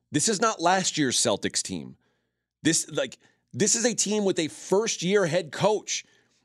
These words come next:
There's no Ime Udoka. There's no Brad Stevens. It's some guy who's coaching them. This is not the same squad. And they, like, the market refuses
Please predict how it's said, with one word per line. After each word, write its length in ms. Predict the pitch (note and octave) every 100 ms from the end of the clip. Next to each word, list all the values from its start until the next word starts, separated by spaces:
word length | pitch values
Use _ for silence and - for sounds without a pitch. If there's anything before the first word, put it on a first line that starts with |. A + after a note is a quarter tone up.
| -
There's 200 | D#3 C3+
no 180 | E3+ G#3+
Ime 360 | A#3+ A#3+ A#3 G3
Udoka. 500 | F3 E3 E3 E3 D3 _ _ -
There's 200 | D#3+ C#3
no 120 | G#3
Brad 400 | D#3 F3+ G3 F3+
Stevens. 680 | - F#3 F#3 D#3 D3+ C#3+ - _ _ -
It's 200 | F#3+ F#3
some 440 | - - A#3 A#3+ E3+
guy 580 | A2+ E3+ F#3+ D#3 E2 _ _ _ _ -
who's 240 | G3 G3+ -
coaching 540 | E3 G3+ - G3 D#3
them. 300 | G#2 D#2 C#2+ _ _ _ - - - - F3+ F#3 E3+
This 260 | D#3+ G3+ B3
is 160 | F3+
not 360 | F3+ F#3 G#3 D#3+
the 100 | F#3
same 420 | - G3+ F#3+ F3+
squad. 680 | - - F#3+ G#3+ D3+ A2+ G2+ _ _ _ _ _
And 260 | F3 E3 C3+
they, 320 | B2 F#3+ G#3+ -
like, 240 | E3+ C3+
the 80 | E3
market 520 | D#3 D#3+ F3+ F3+ G3 -
refuses 1300 | E3+ C#3 - - A#3+ B3+ C4 G3+ E3+ C3+ A#2 -